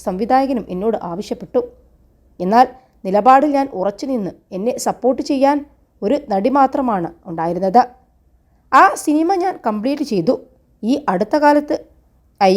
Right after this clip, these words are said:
എഫ് എഫ് എ അബുദാബി വെച്ച് നടന്നപ്പോൾ ഇങ്ങേരുടെ വികൃതികൾ നേരിട്ട് കണ്ടു.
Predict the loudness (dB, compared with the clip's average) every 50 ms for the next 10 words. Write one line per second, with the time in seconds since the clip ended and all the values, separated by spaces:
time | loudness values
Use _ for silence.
0 | 4 2 2 -2 -2 -2 -2 -2 -2 -4 -8 _ _ -10 -8 -2 0 0 2 2
1 | 2 2 2 -2 -2 -4 -6 -4 -4 -4 -2 -2 -2 -4 -2 -2 -2 -2 -2 -4
2 | _ _ _ _ _ _ _ _ _ _ _ _ _ -4 -2 2 2 4 4 4
3 | 2 2 0 0 0 0 0 0 -2 0 -2 0 0 0 0 0 2 2 2 2
4 | 2 0 -4 -6 -6 -6 -2 0 0 0